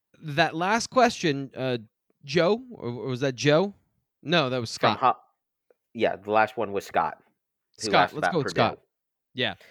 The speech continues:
Speaker 1: Tom comes
Speaker 2: right.
Speaker 1: in second, so he gets the, he gets the silver bow here, but, uh, the silver medal. I don't know why I gave him a bow. Who gets a bow? Like I was thinking, it's, you know what it is?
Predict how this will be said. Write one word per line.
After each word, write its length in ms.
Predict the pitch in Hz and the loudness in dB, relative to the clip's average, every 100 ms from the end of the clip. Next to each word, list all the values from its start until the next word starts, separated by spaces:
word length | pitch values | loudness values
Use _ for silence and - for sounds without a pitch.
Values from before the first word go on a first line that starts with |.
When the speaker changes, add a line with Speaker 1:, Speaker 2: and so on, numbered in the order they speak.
| - - | -20 0
Speaker 1:
Tom 240 | 190 175 | 4 4
comes 80 | 180 | 4
Speaker 2:
right. 220 | 190 147 | 2 0
Speaker 1:
in 100 | 175 | -6
second, 460 | - 175 156 135 113 | 0 0 2 -2 -2
so 80 | |
he 120 | 127 139 | -2 -2
gets 220 | 151 - | -2 -4
the, 180 | 139 131 | -4 -4
he 200 | 127 143 | -4 -6
gets 180 | 147 | -6
the 100 | - | -8
silver 380 | 131 165 143 131 | -6 -2 -2 -2
bow 260 | 117 120 107 | 0 0 0
here, 300 | 98 95 90 - | -4 -8 -8 -8
but, 200 | 98 - 104 | -8 -8 -10
uh, 100 | 98 | -10
the 80 | |
silver 300 | 92 143 110 | -6 -4 -4
medal. 260 | 107 101 85 - - _ | -6 -6 -8 -14 -20 _
I 80 | 247 - _ 202 | -20 -20 _ -2
don't 100 | 220 | 4
know 100 | 220 | 6
why 100 | 196 | 6
I 60 | |
gave 120 | 180 | 6
him 120 | 190 143 | 4 2
a 60 | |
bow. 500 | 170 135 151 101 - _ _ _ _ | 2 4 4 2 -4 _ _ _ _
Who 120 | 233 | 0
gets 200 | 226 330 | 0 2
a 140 | 370 143 - | 0 0 2
bow? 420 | 180 240 120 92 | 4 4 2 0
Like 140 | 135 202 | 0 2
I 60 | |
was 100 | 214 | 2
thinking, 240 | 220 214 - - | 2 -2 -6 -4
it's, 180 | 285 254 | -4 -2
you 100 | 254 | 0
know 120 | 269 | 4
what 100 | 254 | 4
it 80 | 247 | 2
is? 180 | 262 | -4